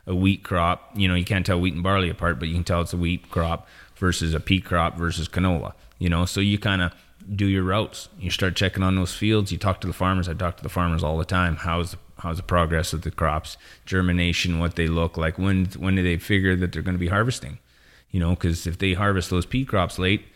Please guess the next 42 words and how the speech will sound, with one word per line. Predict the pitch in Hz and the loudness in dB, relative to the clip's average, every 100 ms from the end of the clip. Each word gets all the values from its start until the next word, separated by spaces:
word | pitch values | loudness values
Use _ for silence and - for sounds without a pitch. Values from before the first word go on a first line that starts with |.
| _ - | _ -4
'cause | 87 | 0
of | 87 | 2
the | 80 | 0
first | - 107 - | 2 0 2
crops. | 78 - - - - - - | -2 -4 -8 -18 -20 -20 -10
If | 82 92 | -4 0
they | 98 | 2
get | 110 92 | 2 0
late, | 87 98 95 | 2 0 0
well, | 87 90 | 0 2
then | 90 | 2
our | 85 | 2
season | - 123 101 85 82 - | 2 2 2 0 -2 -4
gets | 95 82 87 | 0 0 2
into | 82 80 | 0 0
a | |
bind | 78 80 85 85 | 2 2 2 -2
come, | 80 - 78 - | -6 -8 -10 -8
come | - 87 | -2 -2
September | - 60 85 78 76 | -2 -4 -4 -4 -4
first. | - 92 - - - - - - | 0 0 0 -8 -18 -20 -20 -12
So, | - 65 65 - - - - - - | -6 -4 -4 -8 -14 -16 -16 -14 -6
um, | 78 71 69 - | -2 -2 -4 -4
everything's | 101 104 107 104 | 0 0 0 0
on | 104 | 0
schedule. | 95 101 101 107 110 - - - | 0 0 2 2 0 -4 -20 -4
You | 87 | 0
know, | 85 87 92 | 2 2 -2
we | - | -2
could | 90 | 2
use | 98 101 | 2 2
a | |
little | 82 101 104 | 0 0 2
more | 101 98 | 2 2
rain | 92 101 | 2 2
this | 95 - | 2 0
year. | 98 101 | 0 2
We've | 85 | 0
had | 90 80 | 0 -2
a | 80 | 0
dry | 82 87 | 2 2
month, | 87 87 110 - | 2 2 0 -4